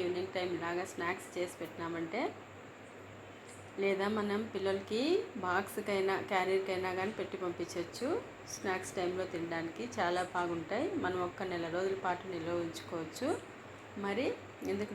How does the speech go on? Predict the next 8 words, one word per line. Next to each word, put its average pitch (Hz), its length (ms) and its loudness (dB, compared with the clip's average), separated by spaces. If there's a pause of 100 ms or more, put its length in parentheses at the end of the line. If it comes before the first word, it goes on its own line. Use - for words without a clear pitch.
నేను 226 180 2 (1040)
ఒక 214 100 2 (140)
అర 196 100 4 (140)
కప్పు 196 320 2 (360)
చక్కెర, 202 340 0 (140)
అలాగే 190 320 4 (120)
రెండు 180 200 2 (120)
ఇలాచి, 180 480 2